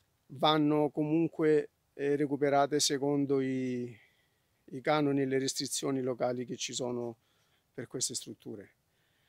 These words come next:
Detto questo, vi saluto e, mm, ci vediamo al prossimo video. Se avete delle, se volete dei chiarimenti o informazioni potete s-, sia scrivermi in privato che scrivere sotto nei commenti.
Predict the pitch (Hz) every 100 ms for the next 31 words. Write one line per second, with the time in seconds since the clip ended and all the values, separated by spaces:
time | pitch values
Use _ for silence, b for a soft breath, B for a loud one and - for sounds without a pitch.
0 | _ _ 135 151 - 160 190 175 - 147
1 | 139 135 131 127 127 127 143 151 143 170
2 | 160 151 143 139 139 139 127 127 - 143
3 | 143 151 147 139 - 135 - 143 147 151
4 | 170 147 131 123 b b b b - 156
5 | 139 165 156 151 151 151 156 156 151 151
6 | 147 147 147 151 - 151 151 156 147 147
7 | 139 147 156 160 139 - 131 - 151 151
8 | - 180 165 143 135 135 131 143 143 -
9 | - 175 160 - 156 143 147 143 - 160
10 | 170 160 135 - 139 131 127 123 - 147
11 | 139 139 151 139 147 135 131 127 120 107
12 | -